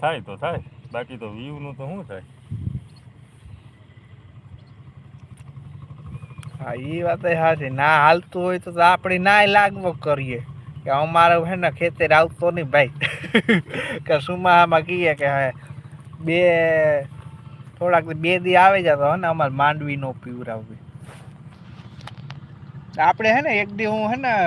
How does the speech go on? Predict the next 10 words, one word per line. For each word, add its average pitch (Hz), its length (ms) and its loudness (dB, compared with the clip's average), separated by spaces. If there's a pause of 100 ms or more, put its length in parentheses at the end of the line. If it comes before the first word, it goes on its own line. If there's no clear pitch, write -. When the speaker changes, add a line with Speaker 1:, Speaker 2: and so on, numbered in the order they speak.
(260)
Speaker 2:
ટૂંકમાં 143 520 -6 (500)
આપણે 127 420 -10 (180)
ખીચ 190 320 -6
ચડતી 208 420 -4
હોય 202 260 0
આવી 180 160 0
રીતે 170 240 -6
મેં 151 300 -2
આવતો 165 280 -4
હોય 170 140 -10